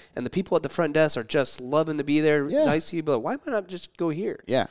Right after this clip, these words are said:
Speaker 1: You know what I mean?
Speaker 2: Yeah,
Speaker 1: So
Speaker 2: exactly.
Speaker 1: don't let 'em want to do that,
Speaker 2: Yeah,
Speaker 1: you know?
Speaker 2: hundred percent. Absolutely.
Speaker 1: So,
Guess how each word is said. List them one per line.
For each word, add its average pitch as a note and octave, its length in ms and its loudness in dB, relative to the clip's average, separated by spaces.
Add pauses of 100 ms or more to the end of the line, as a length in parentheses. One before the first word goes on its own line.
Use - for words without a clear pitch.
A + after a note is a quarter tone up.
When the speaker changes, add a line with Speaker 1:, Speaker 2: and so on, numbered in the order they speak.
(100)
Speaker 1:
You C3+ 80 2
know C#3+ 60 6
what C#3 60 4
I C3+ 40 2
mean? D3+ 200 0
Speaker 2:
Yeah, A2 100 0
Speaker 1:
So - 20 4
Speaker 2:
exactly. A2+ 500 2
Speaker 1:
don't - 180 0
let C#3+ 160 6
'em B2+ 220 -4
want B2 220 -2
to - 60 -14
do A#2+ 160 0
that, - 240 -8
Speaker 2:
Yeah, G2+ 120 0
Speaker 1:
you F2+ 80 0
know? - 40 -12 (100)
Speaker 2:
hundred A#2 220 2
percent. F#2+ 240 -10 (360)
Absolutely. G2 580 -6 (920)
Speaker 1:
So, F#2+ 200 -10